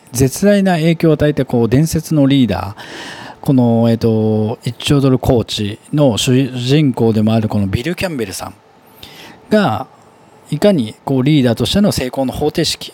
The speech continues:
が学べる内容で、まあ、日本でもこれ十万部のベストセラーになった一冊で、すごいですよね。うん。で、ガーファ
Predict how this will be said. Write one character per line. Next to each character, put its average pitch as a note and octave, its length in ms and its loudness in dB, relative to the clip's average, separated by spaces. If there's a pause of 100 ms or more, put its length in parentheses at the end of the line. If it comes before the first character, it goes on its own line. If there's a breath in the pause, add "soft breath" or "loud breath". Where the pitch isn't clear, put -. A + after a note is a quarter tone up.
が C3 120 2
学 A#2+ 180 2
べ A#2 100 2
る A2 100 0
内 G#2+ 200 2
容 A2 160 2
で、 C3 160 2
ま B2+ 120 2
あ、 - 20 2
日 B2+ 160 2
本 A3 180 6
で E3 100 2
も A#2+ 120 0
こ A#2+ 100 -4
れ A2 80 0
十 A#2+ 240 0
万 F3+ 180 2
部 F3 60 2
の E3 100 2
ベ C3+ 120 2
ス - 80 -4
ト D3 100 -4
セ C#3+ 140 -2
ラ G2 180 0
ー G2 60 -6
に G#2+ 60 -2
な A2+ 80 0
っ - 20 -6
た G#2+ 160 -2
一 G2+ 80 0
冊 - 340 -4
で、 G2+ 320 -2 (460 loud breath)
す - 180 -4
ご D#3+ 140 4
い - 20 4
で F#2+ 80 0
す - 100 -8
よ F#2 120 -4
ね。 F2+ 240 -6 (120)
う A2+ 60 -4
ん。 G#2 300 -2
で、 C#3 180 0
ガ D3 300 2
ー - 20 2
フ G#2+ 140 -4
ァ - 140 -8